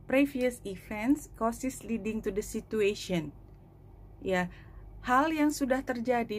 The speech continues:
dan barangkali masih dirasakan juga sampai sekarang adalah Eight of Raphael. Situasi di mana, eh, Libra berada di dalam in between.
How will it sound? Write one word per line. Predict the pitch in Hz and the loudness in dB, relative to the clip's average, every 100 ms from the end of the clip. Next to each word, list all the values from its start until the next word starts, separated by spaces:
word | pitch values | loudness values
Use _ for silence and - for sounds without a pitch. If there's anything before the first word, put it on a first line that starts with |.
| 220 | 0
dan | 226 | 2
barangkali | 226 226 226 240 | 2 2 -2 -4
masih | 247 269 285 285 | 2 2 2 2
dirasakan | 233 220 214 214 208 214 220 | 0 0 -2 -4 -4 -4 -2
juga | 214 202 | -2 -2
sampai | 196 180 | -4 -6
sekarang | 190 - 185 175 220 | -8 -6 -4 -2 -2
adalah | - 202 202 208 208 - | -2 -4 -2 -2 -4 -6
Eight | 214 226 | -6 -4
of | - 208 - | -4 -6 -4
Raphael. | 185 180 175 160 151 147 - - - - - - | -4 -2 -2 -2 -6 -8 -12 -16 -16 -16 -14 0
Situasi | 269 233 247 233 233 262 | 2 4 4 4 2 0
di | 233 226 | 0 0
mana, | 214 202 202 220 269 294 - - - - - | 0 -2 -2 0 2 0 -4 -18 -20 -20 -4
eh, | - 226 220 214 | 2 6 6 4
Libra | 240 233 196 226 254 | 2 0 2 4 4
berada | 233 226 208 240 | 6 4 4 2
di | 247 226 | 2 0
dalam | 208 220 240 - | 2 2 2 0
in | 262 277 277 | 2 6 6
between. | 294 294 - 233 196 160 | 6 0 -4 0 0 0